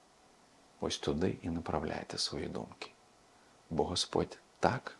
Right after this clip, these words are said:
полюбив світ, що віддав свого Сина, щоб кожен, хто в Нього вірує, не загинув, але мав життя вічне.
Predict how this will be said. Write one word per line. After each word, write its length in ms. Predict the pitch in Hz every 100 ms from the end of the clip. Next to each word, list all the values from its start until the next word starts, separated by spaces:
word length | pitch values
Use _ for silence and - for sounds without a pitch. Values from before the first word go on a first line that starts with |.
| - -
полюбив 460 | 76 78 85 85
світ, 400 | - - 85 - - - - -
що 240 | - - 71
віддав 300 | 76 82 -
свого 280 | - - 104
Сина, 460 | - - - - - - - - - - - -
щоб 340 | - 78 71 -
кожен, 360 | - 69 - -
хто 180 | - 73
в 40 |
Нього 240 | 67 62 - -
вірує, 260 | - - - - - - - - - -
не 160 | 80
загинув, 400 | 78 - - - -
але 220 | 82 78
мав 240 | 78 80 104
життя 260 | 90 - - -
вічне. 240 | - -